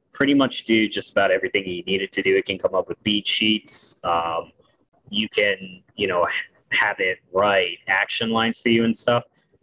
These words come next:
The thing about it is that it is based off, out of probability. Uh, so it's not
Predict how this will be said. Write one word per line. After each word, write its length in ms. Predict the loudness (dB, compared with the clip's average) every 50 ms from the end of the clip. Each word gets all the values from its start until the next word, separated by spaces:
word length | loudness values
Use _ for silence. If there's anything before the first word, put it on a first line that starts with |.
| _ _
The 380 | 2 4 4 6 4 4 2 2 0
thing 160 | 0 0 2
about 240 | 0 0 2 2 2
it 140 | 2 0
is 280 | -2 -4 -6 -6 -4 0
that 360 | 2 2 4 4 2 0 0 0
it 120 | 0 2 2
is 180 | 2 0 0
based 340 | -2 -4 -4 -4 -4 -2 -2
off, 140 | -2 -2 -2 -4 -8 -4 -2
out 140 | 0 0
of 80 | 0 -2 -4 _ -6
probability. 880 | -2 -2 0 0 0 0 2 2 4 4 4 4 2 2 0 0 -4 _ _ _ _ _ _ -20 -6 0
Uh, 320 | 2 2 2 2 2 0 0
so 760 | -2 -2 0 2 4 6 6 6 6 6 4 2 0 -2 -6 _ _ _ _ _ _ _ _ _ -2
it's 340 | -2 0 0 -4 -2 2 4
not 680 | 6 6 6 6 6 4 2 2 0 0 -2 -4